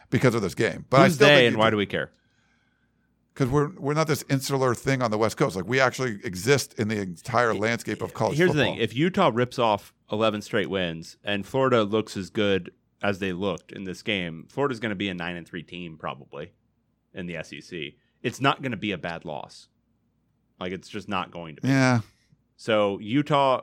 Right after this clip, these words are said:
Speaker 2: will have won, like, eleven straight at that. Like, look, what I'm,
Speaker 1: Florida could
Speaker 2: my,
Speaker 1: have a
Speaker 2: my
Speaker 1: really
Speaker 2: po-,
Speaker 1: good,
Speaker 2: my
Speaker 1: good
Speaker 2: point is, Utah, I think, still to a large extent controls its own destiny. Obviously, there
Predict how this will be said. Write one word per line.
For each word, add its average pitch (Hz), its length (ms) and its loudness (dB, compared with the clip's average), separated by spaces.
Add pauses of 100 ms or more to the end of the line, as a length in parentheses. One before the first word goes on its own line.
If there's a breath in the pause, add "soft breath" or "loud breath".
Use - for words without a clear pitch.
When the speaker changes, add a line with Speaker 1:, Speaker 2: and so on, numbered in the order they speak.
(140)
Speaker 2:
will 123 160 0
have 101 200 -2 (120)
won, 110 360 -2
like, 98 180 -4
eleven 98 380 -6
straight 95 360 -2
at 80 80 -12
that. 82 240 -6
Like, 165 220 2
look, 170 180 0
what 151 200 -2
I'm, 156 40 4
Speaker 1:
Florida 233 180 6
could 165 180 6
Speaker 2:
my, 147 60 8
Speaker 1:
have 127 120 4
a - 20 8
Speaker 2:
my 117 80 8
Speaker 1:
really 131 180 8
Speaker 2:
po-, 123 60 2
Speaker 1:
good, 131 240 0 (160)
Speaker 2:
my 147 80 2
Speaker 1:
good 113 80 2
Speaker 2:
point 175 180 0
is, 127 220 -4
Utah, 160 360 -2
I 127 120 0
think, 117 460 -4
still 123 260 -4
to 117 160 -2
a - 20 -2
large 92 500 -4
extent 120 520 -6 (260)
controls 113 340 -2
its 92 140 -14
own 95 140 -4
destiny. - 500 -10 (160)
Obviously, 127 540 2
there 107 200 0